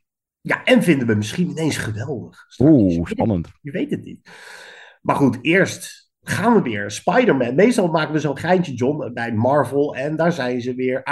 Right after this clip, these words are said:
Speaker 1: Iron Man, Captain America, de Hulk. Maar hier,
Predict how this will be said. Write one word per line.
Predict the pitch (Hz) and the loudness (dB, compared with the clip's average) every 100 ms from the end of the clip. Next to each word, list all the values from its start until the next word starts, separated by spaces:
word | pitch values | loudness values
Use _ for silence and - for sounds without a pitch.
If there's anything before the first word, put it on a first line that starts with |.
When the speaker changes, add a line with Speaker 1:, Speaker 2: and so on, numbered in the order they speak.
| 143 | 0
Speaker 1:
Iron | 139 135 139 | 2 2 0
Man, | 139 135 135 139 | 0 -2 -4 -4
Captain | 143 131 - - 135 | -4 -6 -6 -2 -2
America, | 135 127 120 117 135 | -2 -4 -4 -4 -4
de | 127 | -2
Hulk. | 131 139 139 | 2 2 2
Maar | 139 | 0
hier, | 123 208 226 220 | 0 2 2 -2